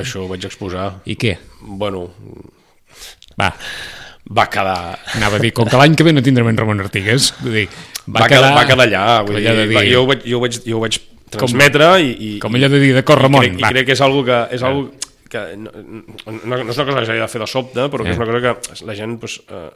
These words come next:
Speaker 1: ens, ens hauríem de plantejar pel, pel bé de, de, de la festa que tenim. És a dir, jo crec que...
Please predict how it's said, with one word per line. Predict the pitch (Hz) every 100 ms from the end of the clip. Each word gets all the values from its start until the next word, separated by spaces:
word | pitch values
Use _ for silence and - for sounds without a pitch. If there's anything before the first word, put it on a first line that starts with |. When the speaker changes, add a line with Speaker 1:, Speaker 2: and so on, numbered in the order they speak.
| 98
Speaker 1:
ens, | -
ens | 104 101
hauríem | 107 117
de | 117
plantejar | 120 117 113 127 127 143 - - _ _ _ _ _ 110
pel, | 104 104 _ _ _ _ _ _ _
pel | 110 95
bé | 110
de, | 127 147 117
de, | 107 101
de | 101
la | 98
festa | - 107 123
que | 123
tenim. | 98 120 123 101 -
És | 101
a | 104
dir, | 104 107 107 104 - 82 92
jo | 110 110
crec | 131 123
que... | 139